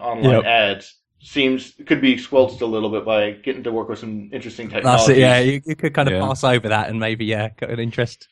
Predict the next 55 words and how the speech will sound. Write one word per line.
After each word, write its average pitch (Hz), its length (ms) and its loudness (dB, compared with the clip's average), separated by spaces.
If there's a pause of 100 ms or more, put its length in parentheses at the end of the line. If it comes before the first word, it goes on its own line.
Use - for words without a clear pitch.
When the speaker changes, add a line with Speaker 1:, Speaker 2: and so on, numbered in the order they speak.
(220)
Speaker 1:
So 160 200 4
I 143 60 4
started 165 260 0
picking 156 220 -2
up 139 120 0
some 143 120 -8
Erlang 131 340 2
more 117 420 0
and 113 140 -8
started 131 260 -2
looking 123 260 -2
around 113 380 2
and 107 100 -12
seeing 113 220 -10
a - 40 -10
bunch 110 180 -8
of 110 60 -20
the 107 120 -4
ideas. 104 640 -4
And 104 380 -12 (380)
at 139 120 -2
that 196 180 2
point, 131 380 -2
we 127 140 -2
had, 110 720 2 (280)
well, 127 260 4
because 143 260 -4
of 131 80 -4
the 110 60 0
Erlang, 110 320 0
I 101 40 0
started 113 300 -4
the 104 160 -2
Erlang 113 280 -2
user 110 220 -6
group 101 220 -8
in 101 40 -10
the 95 120 -6
area 98 320 -6
as 101 120 -10
well, 101 260 -6
just 110 240 -16
to 104 40 -20
be 104 120 -6
able 101 140 -6
to 98 60 -6
get 98 220 -8 (500)
more 113 300 -2
experience 104 480 -6
with 101 160 -10
it 101 160 -6
and 107 200 -14
figure 101 460 -4 (180)
if 123 140 0
we're, 143 280 4